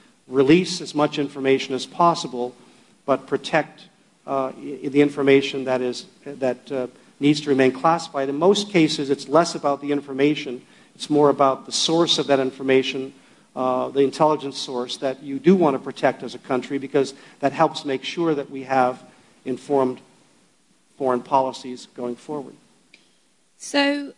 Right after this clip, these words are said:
Speaker 2: I mean, what do you think the White House, what do you think the State Department needs to do now to try and cope with this tidal wave of information in practical terms? I mean, would you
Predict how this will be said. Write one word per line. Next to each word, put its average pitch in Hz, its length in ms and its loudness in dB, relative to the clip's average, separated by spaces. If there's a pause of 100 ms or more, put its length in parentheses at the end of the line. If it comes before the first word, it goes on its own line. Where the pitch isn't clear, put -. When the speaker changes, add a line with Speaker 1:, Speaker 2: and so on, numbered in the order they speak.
Speaker 2:
I 285 80 2
mean, 294 280 -2
what 370 220 -6
do 330 80 -6
you 302 80 0
think - 480 -2 (240)
the 202 320 -4
White 196 400 -2
House, 170 540 -12
what 202 120 -8
do 208 60 -14
you - 20 -20
think 208 140 -6
the 185 60 -18
State - 280 -8
Department 151 600 -12 (380)
needs 185 340 -2
to - 80 -20
do 175 160 -4
now 170 600 -8 (120)
to 165 80 -18
try 170 560 -6
and 156 380 -12 (520)
cope 240 420 2
with 180 180 -6
this 170 180 -10
tidal 185 480 -6
wave 165 200 -10
of 165 60 -16
information 165 560 -10
in 170 60 -10
practical - 520 -8
terms? - 500 -16 (400)
I 208 80 -2
mean, 226 200 2
would 226 200 -2
you 254 440 0